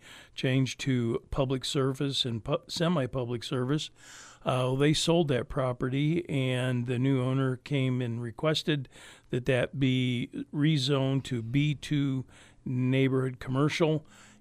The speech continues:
and, uh, council approved that, uh, and, uh, again, that zoning request,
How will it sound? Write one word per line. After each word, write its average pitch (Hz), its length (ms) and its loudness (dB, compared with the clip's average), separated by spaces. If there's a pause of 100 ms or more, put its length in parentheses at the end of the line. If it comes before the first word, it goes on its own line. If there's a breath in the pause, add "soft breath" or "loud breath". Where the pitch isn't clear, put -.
and, 127 500 0
uh, 117 180 0
council 127 540 -2
approved 123 440 0
that, 120 460 -4
uh, 117 360 -2 (320)
and, 123 320 -6 (680)
uh, 127 140 -6
again, 123 360 -4
that 120 220 -4
zoning 120 640 -2
request, 135 560 -2